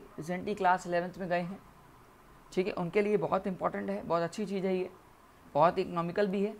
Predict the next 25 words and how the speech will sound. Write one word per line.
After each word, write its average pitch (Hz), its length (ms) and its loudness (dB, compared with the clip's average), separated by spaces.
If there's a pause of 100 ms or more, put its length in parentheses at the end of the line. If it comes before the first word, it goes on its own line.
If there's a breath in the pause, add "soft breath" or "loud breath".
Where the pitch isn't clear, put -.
(120)
अभी 151 120 -8
मैं 165 80 -2
आपको 160 180 -6
बताऊंगा 170 380 0
कितना 190 320 -8
सस्ता 175 320 -4
है 175 100 0
ये 170 60 2
plan। 165 260 -2 (800 loud breath)
फिफ्टी 190 200 -2
सिक्स - 280 -6
थाउजेंड 220 360 0
का 220 120 8
दोस्त 214 760 0 (300)
पड़ 185 120 4
रहा 190 140 10
है 175 160 6 (460 loud breath)
और 156 80 6
अगर 175 200 8
आप 185 160 6
इसमें 175 220 -6
टेन 190 200 4
परसेंट 185 300 -4
का 202 80 -2
discount 185 560 -4